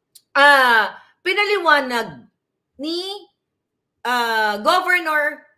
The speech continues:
Hubahib yung reklamo, yung administrative complaint na sinasabi ng Malacanang.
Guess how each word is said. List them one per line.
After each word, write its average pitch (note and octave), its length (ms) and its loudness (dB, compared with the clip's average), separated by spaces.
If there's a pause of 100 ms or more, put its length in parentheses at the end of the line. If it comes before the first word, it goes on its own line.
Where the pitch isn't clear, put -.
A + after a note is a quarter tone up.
(140)
Hubahib C4+ 640 -8 (160)
yung D4 480 -6
reklamo, A#3 640 -4
yung A#3+ 160 -8
administrative A3+ 960 -10
complaint A#3+ 560 -6 (240)
na D#4 160 -4
sinasabi D#4+ 640 -2
ng B3+ 160 -10
Malacanang. C4 880 -4